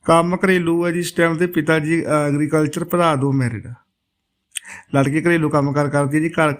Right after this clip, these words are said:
ਘਰੇ, ਘਰ ਦੇ ਵਿੱਚ ਹੀ ਰਹਿੰਦੀ ਹੈ। ਪਿਤਾ ਜੀ ਐਗਰੀਕਲਚਰ ਨੇ, ਭਰਾ ਦੋ ਮੈਰਿਡ, ਜ਼ਮੀਨ ਛੇ ਏਕੜ। ਲੋੜ ਹੈ ਰਿਸ਼ਤੇ ਦੀ, ਮੁੰਡਾ ਸੋਹਣਾ ਸੁਨੱਖਾ ਜੱਟ ਸਿੱਖ ਪਰਿਵਾਰ ਤੋਂ ਹੋਵੇ, ਹਾਈਟ ਪੰਜ ਫੁੱਟ ਦਸ ਇੰਚ ਤੋਂ ਛੇ ਫੁੱਟ ਤੱਕ, ਨਸ਼ਾ,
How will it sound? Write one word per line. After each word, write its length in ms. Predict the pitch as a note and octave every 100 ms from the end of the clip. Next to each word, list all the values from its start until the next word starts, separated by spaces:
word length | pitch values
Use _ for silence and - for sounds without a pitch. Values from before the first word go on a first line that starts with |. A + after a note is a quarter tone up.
| D#3
ਘਰੇ, 200 | C#3 C3 - -
ਘਰ 200 | - D#3+
ਦੇ 140 | C3
ਵਿੱਚ 200 | C#3 C3
ਹੀ 40 | D#3
ਰਹਿੰਦੀ 300 | D3+ D3+ E3+
ਹੈ। 80 | F#3+ - - - _ _ -
ਪਿਤਾ 260 | E3 F3+
ਜੀ 100 | E3+
ਐਗਰੀਕਲਚਰ 540 | E3+ D#3 D#3+ D3+ C#3+ D3+
ਨੇ, 200 | D#3+ G3 - - _ _ -
ਭਰਾ 200 | F3 E3
ਦੋ 180 | D3 D3+
ਮੈਰਿਡ, 380 | C#3 C3 C#3+
ਜ਼ਮੀਨ 280 | D#3 C#3+ D#3
ਛੇ 300 | D#3+ C3+ F#2+
ਏਕੜ। 220 | G#2 F2+ A2+ - _ _ _ -
ਲੋੜ 260 | C#3+ D3+ D#3+
ਹੈ 160 | D#3+
ਰਿਸ਼ਤੇ 280 | D#3 D3 D#3+
ਦੀ, 160 | E3 F#3+ - - - - _ _ _
ਮੁੰਡਾ 260 | D3+ D#3 E3+
ਸੋਹਣਾ 260 | - D#3+
ਸੁਨੱਖਾ 320 | E3+ D#3+ D#3 D#3+
ਜੱਟ 220 | D3+ C3+
ਸਿੱਖ 200 | - C#3
ਪਰਿਵਾਰ 340 | D3+ D3 C#3+
ਤੋਂ 160 | - D#3
ਹੋਵੇ, 260 | D3+ E3+
ਹਾਈਟ 280 | D#3 C#3 C#3
ਪੰਜ 220 | - D3
ਫੁੱਟ 140 | C#3+ D3
ਦਸ 320 | C#3 C3 -
ਇੰਚ 140 | C#3
ਤੋਂ 320 | C#3 E3 G3+ G3 -
ਛੇ 260 | - D3+
ਫੁੱਟ 200 | D3+ D#3+
ਤੱਕ, 280 | D3 D3 D#3
ਨਸ਼ਾ, 480 | D#3 D3 C#3 D3+